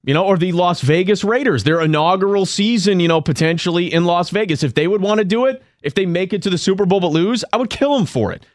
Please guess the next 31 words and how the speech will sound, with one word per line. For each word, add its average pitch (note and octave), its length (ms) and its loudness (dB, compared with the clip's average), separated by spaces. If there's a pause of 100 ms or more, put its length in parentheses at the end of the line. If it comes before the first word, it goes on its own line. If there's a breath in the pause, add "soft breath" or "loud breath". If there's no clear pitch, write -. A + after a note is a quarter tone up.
(100)
But G3+ 180 -2
this, C4 200 2
again, G3 520 2
it's F3+ 120 -4
an G#3+ 60 2
expansion B3 560 -2
team. F#3+ 100 0
It's E3 100 0
a A3 40 0
brand C#4+ 400 -2
new C#4+ 140 0
fan G#3+ 320 0
base, G#3 320 0 (400 soft breath)
city C#4 400 0
that A3+ 100 0
has F3 160 2
never A#3 400 0
had, F#3 480 2 (260 soft breath)
you F#3 60 -2
know, G3 100 2
professional G3+ 480 0
sports G3+ 360 -2
teams. G3 180 2
We E3 80 0
never A3 220 0
thought A3+ 240 0
we G#3+ 120 0
would F3 100 -2
see G3 160 -2
the D3+ 100 0
day. G3 460 0